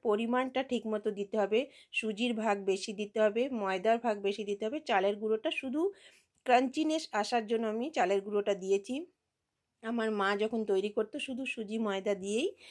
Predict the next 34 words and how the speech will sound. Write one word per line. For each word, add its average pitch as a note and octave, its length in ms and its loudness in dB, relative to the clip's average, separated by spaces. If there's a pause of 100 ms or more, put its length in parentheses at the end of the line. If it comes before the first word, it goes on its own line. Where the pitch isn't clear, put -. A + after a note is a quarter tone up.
(140)
এই A3 100 2
পাটিসাপটা G3+ 580 2
তৈরি G3+ 260 4
করতো। G#3 280 -2
তবে A#3 280 2
আমি, A3 260 0 (420)
উম, G#3 240 0 (140)
একটু A3 300 -2
ক্রাঞ্চিনেস A3 640 2
আসবে, G#3 300 0
তাই G#3 240 4
আমি, G#3 200 2 (280)
উম, G3 220 -6 (220)
আধা E3+ 280 2 (440)
চা-, - 100 -10
কাপের G#3 320 2
মতো G#3 280 -2
আমি A#3+ 160 0 (120)
চালের G3+ 300 4
গুঁড়ো G3+ 220 2
দিয়েছি। A3+ 380 -4 (140)
এবার A3+ 260 0
আমি G#3+ 160 0
দেখো G3+ 220 0
তোমাদের G#3+ 320 -2
আবার G#3 320 4
ব্রাশ G3+ 340 2
করে G3+ 200 -2
দেখাচ্ছি। G3 360 -2
আমি G#3+ 180 -2
এইবার G3+ 220 2
ব্রাশ G3 340 2
ইউজ G#3+ 280 -4
করেছি, G#3 360 -2